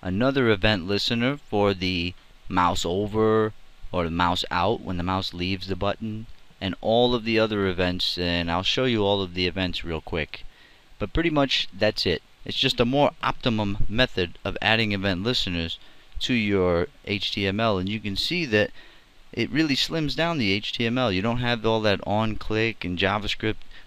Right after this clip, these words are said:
going on down in the H T M L. So it's kinda like what C S S does by separating the style and presentation from the H T M L markup.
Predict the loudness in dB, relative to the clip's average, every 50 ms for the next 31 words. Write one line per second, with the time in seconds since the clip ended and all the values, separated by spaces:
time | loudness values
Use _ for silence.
0 | -2 0 0 0 0 0 0 0 0 0 0 0 0 2 2 2 2 0 0 0
1 | 0 0 -2 -2 -2 -4 -4 -2 -2 0 0 0 0 0 0 0 0 -2 -6 -10
2 | -20 -20 -20 -20 -20 -20 -16 -6 -2 0 0 0 0 0 -2 -2 0 0 0 0
3 | 0 -2 -2 -2 0 2 4 4 4 4 4 4 2 2 2 2 0 2 4 4
4 | 4 2 2 0 0 0 0 0 0 -2 0 0 0 2 2 2 2 2 0 0
5 | 0 0 0 2 2 2 2 0 0 -2 -2 0 0 0 -2 -2 -2 0 0 0
6 | 2 2 0 0 0 -2 -2 -2 -2 -2 0 0 0 0 0 0 0 -2 -2 0
7 | 0 0 0 0 0 0 0 0 2 2 2 2 0